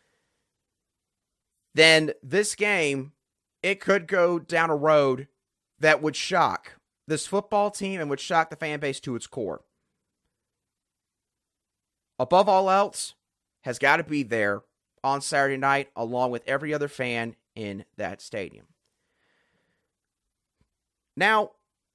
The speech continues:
there's gonna be a few different things that South Carolina's gonna have to do to win this football game against Furman, to prevent this game from being as close as it could possibly be. And I'm going to touch on their three keys to victory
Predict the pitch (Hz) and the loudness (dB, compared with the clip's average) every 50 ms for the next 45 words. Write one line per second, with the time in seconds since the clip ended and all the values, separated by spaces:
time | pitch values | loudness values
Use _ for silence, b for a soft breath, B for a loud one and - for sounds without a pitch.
0 | _ - 202 254 302 - 330 339 339 330 277 233 226 - - 226 233 240 240 233 | _ 2 4 4 4 4 -2 -4 -2 0 0 -2 -2 -2 -4 -4 -2 -2 -2 -2
1 | 190 - 202 208 208 202 165 - _ - 160 127 107 90 80 - - - _ - | -6 -4 -4 -4 -4 -4 -8 -8 _ -8 -6 -4 -4 -6 -8 -12 -16 -18 _ -12
2 | 143 139 - - 202 202 214 208 - - 202 185 180 170 160 - 175 185 202 185 | -10 -8 -6 -4 -2 -2 -2 -2 -4 -6 -6 -4 -4 -6 -2 -2 -2 -2 -2 -4
3 | - 190 190 190 - 175 147 135 160 151 147 147 147 135 _ _ _ _ _ _ | -4 -4 -4 -4 -6 -10 -12 -10 -8 -6 -6 -6 -6 -8 _ _ _ _ _ _
4 | - - 185 160 151 185 190 185 165 165 160 - - 151 143 - - 135 131 131 | -8 -6 -6 -4 -4 -6 -8 -8 -8 -10 -12 -10 -6 -8 -8 -4 0 -2 -2 0
5 | 127 135 131 131 127 123 131 127 - - 160 135 117 98 95 98 - - 185 - | -2 -6 -6 -6 -6 -6 -8 -8 -8 -6 -6 -6 -6 -6 -8 -12 -10 -12 -10 0
6 | - 214 208 156 131 190 262 359 381 - 302 269 269 - - 214 208 208 208 202 | 2 0 2 2 0 -2 -2 -2 -4 -8 -10 -8 -8 -8 -8 -6 -6 -4 -4 -4
7 | 196 190 b b b b b b _ - 196 196 196 185 151 - 202 220 233 233 | -6 -8 b b b b b b _ -2 0 0 0 -2 -4 -4 -4 -4 -4 -4
8 | 220 - - - 208 196 202 185 - - 175 156 180 175 - 170 - - 175 160 | -6 -8 -8 -4 -2 -2 -2 -2 -4 -6 -8 -8 -8 -10 -12 -16 -8 -4 -2 -2
9 | 156 165 - - - 143 127 - _ - 127 104 90 - 90 139 - - - 392 | -2 -2 -6 -10 -8 -10 -10 -10 _ -8 -8 -6 -6 -6 -4 -4 -4 -4 -4 -10
10 | 403 403 349 - 294 233 220 - 226 208 202 196 180 151 175 196 226 226 - 208 | -10 -10 -8 -4 -4 -4 -4 -2 -4 -2 -2 -4 -4 -6 -4 -4 -4 -6 -6 -10
11 | 226 220 208 - - 208 202 196 - - 175 135 156 165 156 160 - 135 123 117 | -8 -8 -10 -10 -10 -10 -10 -10 -10 -12 -12 -6 -4 -4 -4 -4 -6 -6 -4 -4
12 | 117 107 | -4 -6